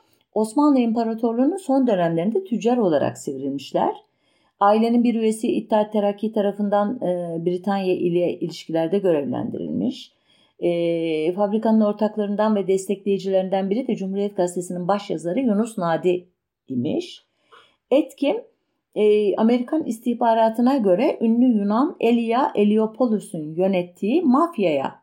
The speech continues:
eroin sağlıyormuş. Sadece tıbbi eroin değil, aynı zamanda uyuşturucu, e, ticaretinin önemli bir girdisi olan eroini sağlıyormuş.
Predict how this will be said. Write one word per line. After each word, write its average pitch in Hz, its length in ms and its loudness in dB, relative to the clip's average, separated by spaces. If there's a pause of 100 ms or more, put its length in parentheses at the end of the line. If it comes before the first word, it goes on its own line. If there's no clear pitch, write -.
(440)
eroin 151 340 0
sağlıyormuş. 107 640 -2
Sadece 170 600 -2 (240)
tıbbi 175 520 -2 (140)
eroin 143 420 -6
değil, 370 320 0 (120)
aynı 175 240 -6
zamanda 160 460 -4 (760)
uyuşturucu, 175 800 0
e, 151 60 2 (580)
ticaretinin 151 680 0
önemli 127 400 0
bir 127 60 -6
girdisi 120 440 -6
olan - 240 -4
eroini 139 440 -2
sağlıyormuş. - 1000 -8